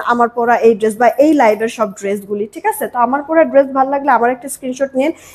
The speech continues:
এগুলি just লাইভের জন্য আমি হচ্ছে গিয়ে আলাদা করে রেখেছিলাম যে লাইভে দেখানোর জন্য।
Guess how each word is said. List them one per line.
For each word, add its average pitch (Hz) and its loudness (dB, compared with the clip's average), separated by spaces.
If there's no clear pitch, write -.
এগুলি 262 0
just 302 2
লাইভের 233 4
জন্য 311 2
আমি 254 2
হচ্ছে 285 -2
গিয়ে 294 2
আলাদা 254 2
করে 285 0
রেখেছিলাম 254 0
যে 233 -4
লাইভে 214 2
দেখানোর 214 -2
জন্য। 233 0